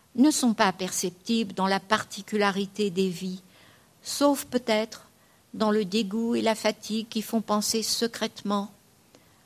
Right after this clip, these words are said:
Rien ne changera donc jamais à des milliers d'individus en même temps.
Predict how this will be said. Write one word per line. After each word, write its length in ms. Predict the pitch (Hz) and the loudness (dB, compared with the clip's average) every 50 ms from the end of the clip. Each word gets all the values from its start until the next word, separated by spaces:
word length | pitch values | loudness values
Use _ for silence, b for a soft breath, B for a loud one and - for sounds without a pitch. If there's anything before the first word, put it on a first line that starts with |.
| b b | b b
Rien 300 | - - - 208 262 269 | -8 -4 2 4 6 6
ne 80 | 247 220 | 6 6
changera 520 | 196 - - 226 220 208 - - - 208 | 4 2 2 0 0 0 -2 -2 -4 -4
donc 260 | 196 - 214 214 214 202 | -2 0 0 0 0 0
jamais 480 | - - 220 208 202 196 196 196 226 - b b b b b b b b b b b b | 0 -2 -2 -2 -2 -2 -4 -6 -8 -12 b b b b b b b b b b b b
à 120 | - 233 226 | 4 4 6
des 120 | 190 233 | 6 4
milliers 460 | 220 214 214 202 196 185 208 214 220 | 4 4 2 0 0 0 2 2 2
d'individus 760 | 202 185 190 196 196 185 202 185 - 208 190 - 190 185 196 - - | 2 2 0 0 0 0 -2 -4 -4 -4 -4 -4 -6 -6 -6 -6 -4
en 140 | 196 190 185 | -4 -2 -2
même 200 | 180 180 180 180 - - - - | -2 -4 -6 -6 -10 -10 -10 -8
temps. 160 | 160 160 | -8 -8